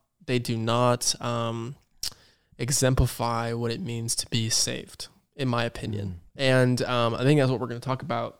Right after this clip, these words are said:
Speaker 1: here today. Um, but, you know, that I just don't see it because, like, you know, we can look at the Pope even now. So if you have someone who's your leader, he should be, and this is what the Bible says, like, leaders have the biggest, you know,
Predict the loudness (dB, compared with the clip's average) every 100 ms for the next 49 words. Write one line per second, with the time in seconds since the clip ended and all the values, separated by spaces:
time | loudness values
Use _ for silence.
0 | _ -4 2 4 2 0 2 2 0 -6
1 | -18 -6 -2 0 -2 4 6 6 2 -8
2 | -10 0 4 4 2 -4 2 4 4 0
3 | _ _ _ _ _ _ _ _ _ _
4 | _ 6 10 10 10 10 10 10 10 10
5 | 6 10 8 8 6 4 6 8 10 8
6 | 8 8 8 6 2 6 8 8 4 4
7 | 6 6 6 4 4 4 4 4 -6 _
8 | _ _ 4 8 10 8 6 4 4 6
9 | 6 4 4 6 6 4 2 -2 _ _
10 | -10 -10 _ _ _ _ _ 8 8 10
11 | 8 6 4 4 4 4 0 _ _ _
12 | -20 _ _ _ 4 6 8 6 8 6
13 | 6 2 0 4 2 6 8 8 8 8
14 | 8 8 10 10 6 4 6 6 2